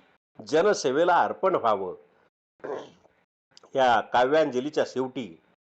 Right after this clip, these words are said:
माझ्या मनातले भाव मी या ठिकाणी प्रगट केलेले आहेत की माझी काय इच्छा आहे. तुमचं संपूर्ण आयुष्यच, ताई, जनसेवेला अर्पण व्हावं आणि तुमच्या मूर्तीत नेहमीच आम्हाला मुंडे साहेबांचं दर्शन व्हावं.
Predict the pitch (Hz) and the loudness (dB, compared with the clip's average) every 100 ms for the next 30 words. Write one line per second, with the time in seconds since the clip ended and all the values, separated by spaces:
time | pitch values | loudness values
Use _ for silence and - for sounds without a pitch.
0 | _ _ 113 117 120 143 123 131 135 131 | _ _ -2 -2 2 0 2 0 0 -2
1 | 113 95 113 180 151 - - _ _ _ | -6 0 2 2 0 -4 -14 _ _ _
2 | 123 147 135 127 131 135 127 127 123 143 | -4 2 2 0 -2 0 -2 -2 0 0
3 | 147 151 147 151 151 156 208 - _ _ | 0 -2 0 2 2 2 -2 -10 _ _
4 | _ - 135 139 147 185 196 214 226 156 | _ -10 0 2 2 0 2 4 4 0
5 | - 139 123 110 98 - _ _ _ _ | 0 2 2 0 -6 -8 _ _ _ _
6 | 156 160 170 - 147 156 226 240 202 135 | -8 -2 -2 0 -2 0 -2 2 2 4
7 | 156 - 226 220 - 151 127 104 _ _ | 0 0 0 0 2 2 0 -8 _ _
8 | - 110 185 202 170 160 147 139 110 - | -6 0 2 2 0 2 4 4 2 2
9 | 190 143 139 127 110 - _ _ 117 135 | 0 2 2 2 0 -4 _ _ -6 -4
10 | 151 143 156 131 123 147 160 - 127 127 | -6 0 0 2 -2 -4 -6 -2 -2 0
11 | 202 220 160 123 123 117 90 - _ _ | -2 0 0 2 2 2 0 -6 _ _
12 | 113 139 170 165 131 120 135 127 143 160 | -6 -2 0 2 2 2 2 0 -2 -2
13 | 113 - 135 98 92 85 | -2 -2 -4 -2 -4 -4